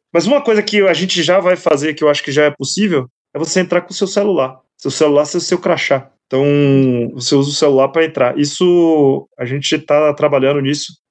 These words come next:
Acho que nos próximos doze meses você já vai ter novidade. Talvez até antes, do nosso lado aqui da C C P.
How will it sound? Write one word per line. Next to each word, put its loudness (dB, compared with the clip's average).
Acho -2
que 2
nos -8
próximos -2
doze 0
meses -2
você -4
já 0
vai 2
ter 0
novidade. 0
Talvez 0
até 0
antes, -6
do -12
nosso -2
lado 0
aqui -8
da -2
C -4
C -4
P. -4